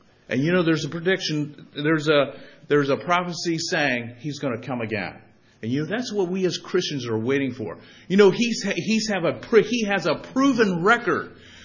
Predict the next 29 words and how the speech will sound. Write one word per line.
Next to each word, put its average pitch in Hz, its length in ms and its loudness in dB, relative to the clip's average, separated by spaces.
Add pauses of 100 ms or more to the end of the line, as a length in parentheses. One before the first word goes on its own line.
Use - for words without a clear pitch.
(100)
that 180 200 6
these 214 200 0
predictions 214 520 2
about 196 340 0
him, 131 280 0 (260)
all 202 180 4
these 233 220 0
things 190 240 2
I 165 60 4
just - 280 -4
talked 214 260 0
about, 131 440 0 (220)
that 165 140 4
he 240 200 4
fulfilled 220 720 2 (380)
in 180 220 2
detail. 196 640 2 (280)
And 160 220 2
now 247 500 2 (600)
we're 196 200 10
awaiting 180 800 6 (180)
the 151 80 2
l-, 160 320 0
one, 185 260 2
some 220 220 -2
of 185 80 2
the 156 100 4
last, 220 520 4
de-, 220 200 0